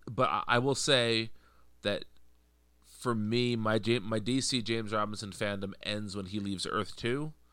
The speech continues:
There's been nothing he's done since coming back that has really been, been very good. But I was, I was trying to think of this like a baseball player's Hall of Fame career, where, like,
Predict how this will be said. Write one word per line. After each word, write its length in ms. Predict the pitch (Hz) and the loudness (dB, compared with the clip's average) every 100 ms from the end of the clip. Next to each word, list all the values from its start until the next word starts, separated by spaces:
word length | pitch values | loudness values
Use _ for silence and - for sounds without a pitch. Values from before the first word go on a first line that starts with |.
| - - | -20 -16
There's 140 | - 101 | -10 -6
been 140 | 107 | -2
nothing 280 | 110 113 113 | -2 -4 -4
he's 160 | 107 95 | -4 -4
done 240 | 107 107 | -4 -4
since 160 | 104 101 | -6 -8
coming 240 | 113 104 | -6 -4
back 300 | 104 104 - | -2 -2 -4
that 120 | 104 | -4
has 160 | 95 90 | -4 -2
really 260 | 117 104 | -2 0
been, 440 | 98 104 98 95 90 - _ _ _ _ _ _ _ - | -2 -2 -2 -4 -8 -14 _ _ _ _ _ _ _ -14
been 180 | 98 104 | -6 -4
very 260 | 98 101 101 | -2 -2 -2
good. 500 | 95 139 113 104 98 - - - - | 2 4 4 0 -6 -14 -20 -16 0
But 280 | 123 110 - | 2 2 0
I 160 | 123 131 | 2 4
was, 240 | 131 120 - | 2 0 -2
I 80 | 123 | -2
was 160 | 120 | 0
trying 240 | 113 147 143 | 0 2 2
to 60 | |
think 200 | 135 147 127 | 2 -2 -4
of 140 | 110 | -2
this 380 | 120 113 - - - | -2 -2 -2 -6 -8
like 220 | 117 113 | -6 -4
a 80 | 107 | -4
baseball 520 | 92 113 - 117 107 | -2 -4 -4 -4 -6
player's 400 | - 110 107 95 | -4 -4 -4 -6
Hall 220 | - 110 | -4 -4
of 80 | 107 | -4
Fame 240 | 113 107 | -4 -4
career, 340 | 117 143 143 143 | -6 -4 0 2
where, 120 | 120 | 2
like, 300 | 101 104 | 0 -2